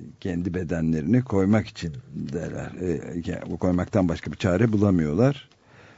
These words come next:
Keystone X L adı verilen bir boru hattının da döşenmesi kararının, e, yani kısa sürede verilmesi gerekiyor.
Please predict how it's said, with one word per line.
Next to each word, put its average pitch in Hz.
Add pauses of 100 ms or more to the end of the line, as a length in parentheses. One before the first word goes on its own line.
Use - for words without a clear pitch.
(380)
Keystone 120
X -
L 123
adı 90
verilen 90
bir 82
boru 101
hattının 87
da 123 (240)
döşenmesi 87
kararının, 90 (1120)
e, 95 (140)
yani 82 (160)
kısa -
sürede 87
verilmesi 87
gerekiyor. 90